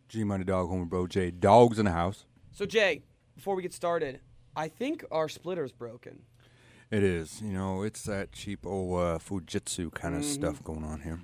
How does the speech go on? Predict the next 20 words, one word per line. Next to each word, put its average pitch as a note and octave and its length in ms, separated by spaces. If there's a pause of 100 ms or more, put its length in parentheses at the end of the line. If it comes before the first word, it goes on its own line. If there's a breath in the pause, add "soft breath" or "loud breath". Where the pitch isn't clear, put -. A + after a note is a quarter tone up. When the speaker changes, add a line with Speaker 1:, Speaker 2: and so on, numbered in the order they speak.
Speaker 2:
Yeah, D#3+ 240
our D3+ 120
headphone G3+ 420
splitter G3 500
last E3 360
week F#3 260
when C#3+ 120
I, B2+ 420
or D3 160
the C3+ 80
past F3+ 240
couple - 180
weeks C3 280
when C3 100
I C3+ 120
haven't D3 220
been C#3+ 80
able C3+ 120
to C3 60
hear B2+ 420